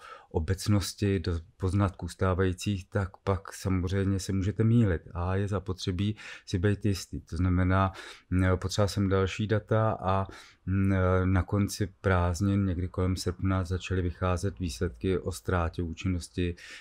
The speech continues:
nebo úbytku účinnosti toho stávajícího očkování a tam už já jsem se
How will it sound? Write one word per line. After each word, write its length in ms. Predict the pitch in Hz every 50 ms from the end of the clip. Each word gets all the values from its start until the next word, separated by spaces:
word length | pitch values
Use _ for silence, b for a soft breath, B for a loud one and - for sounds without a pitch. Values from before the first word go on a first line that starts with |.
| B B
nebo 200 | 82 78 67 80
úbytku 580 | - 95 92 82 76 98 92 - - - 92 92
účinnosti 920 | 87 - - 95 90 85 80 - - - 92 90 87 85 85 85 80 71 - - _
toho 200 | 90 80 80 80
stávajícího 680 | - - - 90 82 80 90 87 85 - - 95 92
očkování 760 | 85 - - - 90 92 92 90 90 90 87 90 92 98 101 B B B B B B B
a 80 | - 92
tam 360 | - _ 104 95 92 101 98 -
už 220 | 92 87 - -
já 160 | 95 92 90
jsem 280 | 85 - - 92 92 87
se 600 | - - - - 92 92 90 90 90 90 92